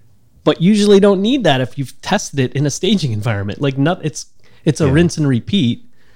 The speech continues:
Speaker 1: So
Speaker 2: Yeah, when you have to use that backup, you're gonna have tears
Speaker 1: Oh,
Speaker 2: because
Speaker 1: yeah.
Speaker 2: you have to do it. But it prevents you from jumping off a bridge 'cause you don't have anything, you know?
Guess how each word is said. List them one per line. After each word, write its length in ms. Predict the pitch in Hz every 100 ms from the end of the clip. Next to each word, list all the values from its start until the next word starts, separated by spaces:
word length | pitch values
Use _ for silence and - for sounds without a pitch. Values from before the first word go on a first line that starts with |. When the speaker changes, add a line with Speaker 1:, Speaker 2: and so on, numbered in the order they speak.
| -
Speaker 1:
So 440 | - 139 117 104 - - -
Speaker 2:
Yeah, 120 | -
when 120 | 87
you 80 | 92
have 140 | 98 123
to 60 | 117
use 120 | 104
that 140 | 92
backup, 380 | 92 90 - 78
you're 160 | 92 90
gonna 220 | 104 90
have 200 | 87 82
tears 680 | - - 69 - - - -
Speaker 1:
Oh, 40 | -
Speaker 2:
because 280 | 131 127 117
Speaker 1:
yeah. 60 |
Speaker 2:
you 40 | 95
have 180 | 92 90
to 80 | 85
do 160 | 87
it. 180 | 80 78 - -
But 100 | 107
it 80 | 98
prevents 400 | 110 101 104 -
you 80 | 82
from 340 | - 82 80 -
jumping 320 | 92 85 85
off 180 | 82 -
a 40 |
bridge 320 | 90 85 82 -
'cause 140 | 78
you 80 | 82
don't 160 | 87
have 120 | 82 -
anything, 520 | 85 82 80 78 85
you 80 | 85
know? 240 | 78 78